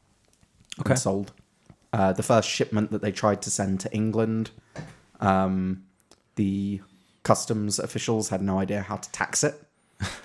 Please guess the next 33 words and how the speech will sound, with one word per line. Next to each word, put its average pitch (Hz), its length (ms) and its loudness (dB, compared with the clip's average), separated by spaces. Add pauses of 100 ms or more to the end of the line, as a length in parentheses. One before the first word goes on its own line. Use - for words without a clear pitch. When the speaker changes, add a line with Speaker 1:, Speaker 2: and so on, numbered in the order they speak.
(760)
Speaker 1:
Uh, 101 280 4 (640)
and 101 160 2
so 101 160 4
they 95 140 4
just 101 180 -6
waited, 117 380 0
and 101 100 2
eventually 101 400 -4
it - 100 -4
melted. 113 480 0
<laughs> - 60 -6 (1400)
And 101 120 -10 (160)
then 101 100 -2
Speaker 2:
That's 101 140 2
Speaker 1:
they, 98 120 2
Speaker 2:
amazing. 101 280 -2 (240)
Speaker 1:
then 101 160 0
they 95 100 0
had - 240 -6
to 101 200 -4
think - 280 -4
of 101 160 -2 (180)
a 113 60 -2
way 98 240 0
to 113 320 -8 (160)
handle 98 320 0
that. - 260 -4 (560)
Speaker 2:
Wow. - 340 -4
Speaker 1:
<laughs> - 720 -4 (720)
Um, 95 540 2 (680)
Speaker 2:
Yeah, 117 320 6
were 123 140 4
they 117 320 4